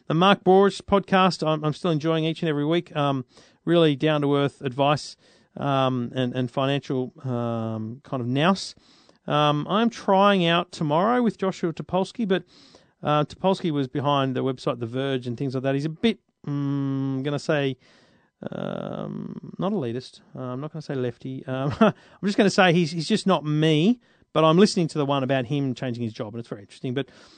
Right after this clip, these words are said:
the real one I wanna direct you to, and I'm a massive fan of The Late Show with David Letterman. I'm a massive fan of Jimmy Fallon's show.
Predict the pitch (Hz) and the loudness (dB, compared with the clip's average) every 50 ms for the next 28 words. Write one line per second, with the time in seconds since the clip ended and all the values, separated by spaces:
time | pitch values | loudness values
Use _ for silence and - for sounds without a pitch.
0 | _ _ _ _ - 170 165 160 185 220 247 254 240 226 202 190 185 180 165 160 | _ _ _ _ 4 4 6 8 8 10 12 12 10 10 8 6 6 6 6 6
1 | 160 175 165 156 131 - 147 147 160 - - 131 - - 139 131 131 135 139 151 | 6 4 4 2 2 2 2 2 2 0 -2 -8 -2 0 0 0 2 0 0 0
2 | 156 151 156 180 214 226 214 - - 151 127 - - 147 147 143 143 139 120 131 | 0 0 2 4 4 4 4 2 0 -4 -2 -2 -2 -2 0 0 -2 -2 -2 -2
3 | 120 127 131 139 131 - - 139 131 123 - 143 131 123 123 127 156 175 175 175 | 0 0 0 0 -2 -4 -6 -4 -6 -2 -2 -2 -2 -2 -2 0 0 2 2 2
4 | 170 160 147 143 147 165 175 160 - 156 135 - - 151 143 135 120 120 _ - | 0 2 2 0 2 2 0 0 -2 -8 -12 -6 -4 -2 -2 -2 -2 -6 _ -10
5 | - 135 127 117 - _ - 156 156 160 160 156 - - 165 160 156 | -8 -6 -6 -8 -4 _ 0 0 2 0 0 -2 0 2 2 2 2